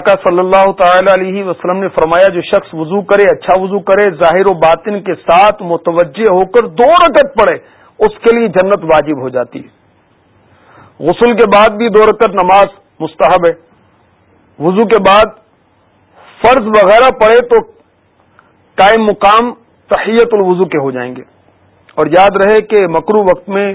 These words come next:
نماز تحیت الوضو اور غسل کے بعد والی دو رکعتیں نہیں پڑھ سکتے۔ صلاۃ الاسرار، دعاؤں کی مقبولیت اور حاجتوں کے پورا کرنے کے لیے ایک مجرب یعنی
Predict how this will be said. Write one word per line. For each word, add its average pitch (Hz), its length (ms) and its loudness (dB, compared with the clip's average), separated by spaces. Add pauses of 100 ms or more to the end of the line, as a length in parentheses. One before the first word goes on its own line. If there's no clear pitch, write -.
(120)
نماز 160 380 -2 (140)
تحیت 170 440 -4
الوضو 156 440 -8
اور 170 80 -2
غسل 156 420 -6
کے - 200 -10
بعد 151 200 2
والی 160 220 -2
دو 143 200 -4
رکعتیں 147 320 -6
نہیں 135 120 -10
پڑھ - 180 -14
سکتے۔ - 300 -20 (1120)
صلاۃ 190 280 4
الاسرار، 196 760 2 (1800)
دعاؤں 190 320 2
کی 220 120 -6
مقبولیت 190 840 0
اور - 160 2
حاجتوں 196 760 0
کے 214 160 -2
پورا 202 380 2
کرنے 185 380 -4
کے 175 160 -10
لیے 180 220 -6
ایک 180 320 -6
مجرب 170 580 -2
یعنی 170 220 -6